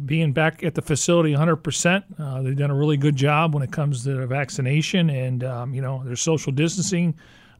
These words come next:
Um, we don't have to wear masks, so that's good.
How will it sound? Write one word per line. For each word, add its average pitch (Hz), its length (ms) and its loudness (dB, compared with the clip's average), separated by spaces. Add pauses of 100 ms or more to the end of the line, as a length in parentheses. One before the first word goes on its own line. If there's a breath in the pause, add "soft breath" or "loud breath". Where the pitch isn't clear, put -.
Um, 139 180 -8
we 139 120 -2
don't 156 160 4
have 147 240 2
to 143 80 -2
wear 143 180 2
masks, 143 440 2
so 135 200 -4
that's 139 240 0
good. 185 320 2